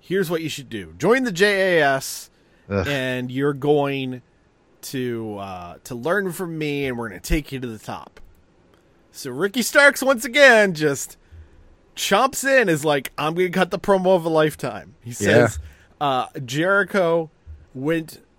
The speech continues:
Speaker 1: from looking like, quote, "an air fryer"
Speaker 2: <laughs>
Speaker 1: to being dressed like a single father on his fifth divorce.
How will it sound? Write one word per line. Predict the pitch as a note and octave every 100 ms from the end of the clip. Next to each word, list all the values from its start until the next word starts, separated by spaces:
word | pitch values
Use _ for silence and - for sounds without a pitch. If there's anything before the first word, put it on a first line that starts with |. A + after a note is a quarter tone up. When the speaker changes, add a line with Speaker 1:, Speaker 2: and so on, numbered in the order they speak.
| _ _
Speaker 1:
from | - - D#3+ C3+
looking | E3+ - F#3+
like, | E3+ D#3+ D#3 -
quote, | - G3+ G#3 - -
"an | D#3+ -
air | E3+ A#3+ D#4
fryer" | - F3+ C3 A2+ G#2 F#2+ G#2 C3 _ G#5+ F#5+
Speaker 2:
<laughs> | - - A#5 G#5+ - - - - - - - _
Speaker 1:
to | - G3
being | D#3 G#3 G3 F#3 C#3
dressed | A#2+ D#3 G3+ A3+ -
like | F#3+ F#3+ F3+
a | E3+ D#3+
single | - - G#3+ A3 A3
father | E3+ - F3+ F#3 F#3 F3+
on | D#3 D3+
his | C3+ C3 -
fifth | - E3 D#3 -
divorce. | C3+ B2 A#2+ G#2 - - - -